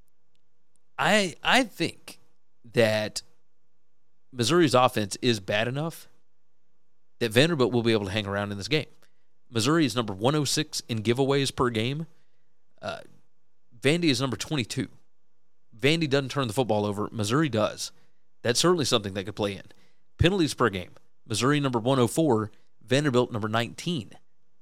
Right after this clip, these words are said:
Again, leans towards Clark Lea's bunch. Uh, Eli Drinkwitz is a great, great football coach as far as his mind goes. But Missouri does not have an overwhelming talent advantage over Vanderbilt right now.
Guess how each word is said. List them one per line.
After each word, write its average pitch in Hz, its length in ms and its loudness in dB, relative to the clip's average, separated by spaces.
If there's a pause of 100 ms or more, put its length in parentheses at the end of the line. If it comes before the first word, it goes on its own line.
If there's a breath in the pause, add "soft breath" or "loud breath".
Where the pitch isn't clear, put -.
(380)
Again, 120 420 0 (720)
leans 143 300 -2
towards 147 280 0
Clark 151 320 0
Lea's 170 200 2
bunch. - 400 -4 (500)
Uh, 104 240 -4
Eli 208 260 6
Drinkwitz 139 500 0
is 120 160 2
a 117 100 2
great, 107 560 -2 (340)
great 117 260 2
football 113 300 -2
coach 90 360 -8
as 107 120 -4
far 110 240 2
as 101 200 -2 (300)
his 95 240 -8
mind 120 500 0
goes. - 320 -18 (1080 soft breath)
But 139 100 6
Missouri 208 340 4
does 143 180 0
not 190 160 2
have 143 280 2
an 113 140 -2
overwhelming 120 580 2
talent 139 400 -2
advantage 101 540 -6
over 107 420 0
Vanderbilt 135 480 -2
right 104 180 -6
now. - 260 -12